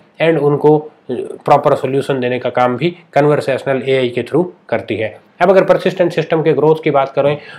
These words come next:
तो since आईपीओ से ये सेवनटीन पॉइंट फ़ाइव परसेंट सीएजीआर से ग्रो कर रही है। And अगर एफ़वाई ट्वेंटी से एफ़वाई ट्वेंटी थ्री के बीच के revenue growth की बात करें तो ट्वेंटी सेवन पॉइंट थ्री परसेंट सीएजीआर से इनका revenue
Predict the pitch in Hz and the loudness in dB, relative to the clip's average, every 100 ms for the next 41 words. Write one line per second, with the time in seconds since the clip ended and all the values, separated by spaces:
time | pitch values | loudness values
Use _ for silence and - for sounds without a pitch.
0 | - 160 - 202 202 190 - 156 165 190 | -6 -4 2 4 4 2 0 0 2 2
1 | 190 185 160 160 165 160 160 180 165 151 | 2 2 0 0 2 2 4 2 2 0
2 | 147 147 151 - - _ 139 135 151 143 | 0 -2 -2 -6 -18 _ -2 0 -2 0
3 | 143 139 139 139 131 120 131 143 143 147 | 0 2 2 2 0 -2 0 0 2 2
4 | 147 147 160 - _ - 170 170 165 165 | 2 0 -2 -8 _ -2 2 4 6 4
5 | 165 - - _ _ _ _ _ 143 151 | 2 -6 -20 _ _ _ _ _ -2 0
6 | 170 160 156 165 185 185 160 156 156 147 | 2 2 4 2 4 2 2 0 0 -2
7 | 143 131 135 - 151 151 135 135 131 139 | -2 -4 -4 -2 -2 0 -2 -4 -4 -2
8 | 127 131 143 131 135 135 - 123 123 - | 0 0 0 0 0 -2 -2 0 0 0
9 | 160 180 - - - 185 220 226 208 165 | -2 -2 -8 -8 -2 4 4 6 2 4
10 | 165 180 156 147 - 147 139 127 131 - | 4 4 2 -2 -2 -2 -2 -4 -6 -2
11 | 139 123 127 123 - 135 123 120 120 120 | -2 0 2 0 0 -2 -2 -4 -4 -2
12 | 120 143 | -2 -2